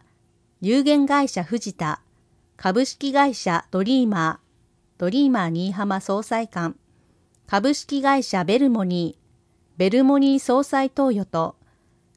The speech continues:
総裁などに関する協定を締結しました。これにより、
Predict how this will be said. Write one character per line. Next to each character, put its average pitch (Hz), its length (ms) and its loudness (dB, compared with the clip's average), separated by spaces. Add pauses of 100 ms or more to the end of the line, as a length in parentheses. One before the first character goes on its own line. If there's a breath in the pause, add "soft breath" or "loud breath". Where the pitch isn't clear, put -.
(120)
総 285 300 4
裁 302 260 4
な 302 140 4
ど 277 100 2
に 185 140 -2
関 196 240 -2
す 226 160 -8
る 180 120 -2
協 196 220 0
定 220 260 -2
を 208 280 -2 (340)
締 214 180 0
結 240 260 -6
し 220 160 -8
ま 220 100 -4
し - 100 -14
た。 - 220 -4 (1040)
こ 208 140 2
れ 233 100 4
に 254 160 2
よ 240 120 0
り、 226 280 -4